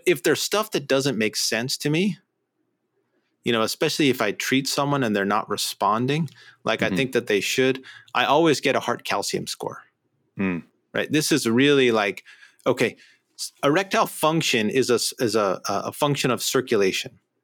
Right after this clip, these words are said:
Speaker 2: Right.
Speaker 1: right? It's the ability to pump blood under pressure into the peripheral, the, the, the, the far out blood vessels in your body, right? And if you're not able to do that,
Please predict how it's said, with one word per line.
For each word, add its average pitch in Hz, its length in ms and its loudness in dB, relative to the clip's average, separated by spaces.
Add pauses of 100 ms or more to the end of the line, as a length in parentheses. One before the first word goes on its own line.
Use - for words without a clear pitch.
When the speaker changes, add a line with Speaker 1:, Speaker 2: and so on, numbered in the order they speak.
(380)
Speaker 2:
Right. 90 140 0
Speaker 1:
right? 110 220 0 (260)
It's 131 200 0
the 131 100 4
ability 170 540 4
to 160 80 0
pump 151 400 -2
blood 110 380 2
under 139 260 4
pressure 107 680 -2
into 131 720 2
the 104 440 0
peripheral, 139 520 2
the, 98 160 -2 (140)
the, 95 160 -2
the, 107 240 -4
the - 100 -4
far 139 320 2
out 123 280 0 (440)
blood 131 180 2
vessels 110 380 -2
in 101 120 0
your 92 100 0
body, 85 360 -2
right? 104 240 -2
And 123 140 0
if 120 160 -4
you're 131 200 2 (340)
not 151 480 2
able 135 360 2
to 117 140 -2
do 131 280 2
that, - 340 -4